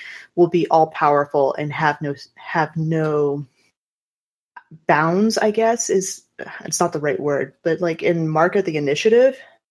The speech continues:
which is one of the art-, items in our second, we're getting kind of philosophy and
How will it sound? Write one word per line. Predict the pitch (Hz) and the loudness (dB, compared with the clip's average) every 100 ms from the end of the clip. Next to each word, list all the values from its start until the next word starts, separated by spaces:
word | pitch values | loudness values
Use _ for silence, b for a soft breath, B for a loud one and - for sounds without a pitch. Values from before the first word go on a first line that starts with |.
| _ | _
which | - 175 180 | -4 -2 -2
is | 160 | -4
one | 165 165 | -4 -6
of | |
the | 156 147 | -4 -2
art-, | 151 156 156 - - | 0 -2 -4 -6 0
items | 170 175 170 | 2 2 0
in | 165 | -2
our | 139 135 | -4 -4
second, | - 151 165 151 156 | -4 -6 -4 -6 -8
we're | 160 165 | -6 0
getting | 170 156 | 0 0
kind | 151 160 | -6 -6
of | 139 - | -6 -10
philosophy | - 165 147 - 160 160 147 | -2 2 2 2 -4 -4 -4
and | 139 147 | -4 -6